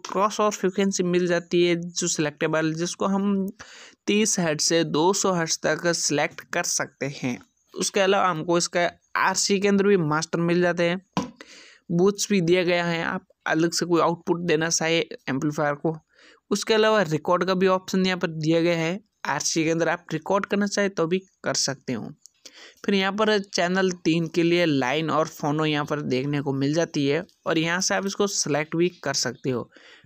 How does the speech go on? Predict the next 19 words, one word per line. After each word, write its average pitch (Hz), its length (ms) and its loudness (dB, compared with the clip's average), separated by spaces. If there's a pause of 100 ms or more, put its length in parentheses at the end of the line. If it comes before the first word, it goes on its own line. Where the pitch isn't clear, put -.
(100)
फिर 208 140 2 (100)
चैनल 180 480 0
दो 151 220 2
के 160 200 -2
लिए 160 220 2
लाइन 156 420 0
दिया 165 220 2
गया 160 220 0
है 175 160 -4 (360)
और 196 140 0
फिर 226 180 0 (180)
चैनल 170 340 0 (220)
एक 196 280 2
के 156 100 2
लिए 151 280 2
हमको 156 380 -2
लाइन 139 360 0
और 147 140 -2
फोनो 165 420 -4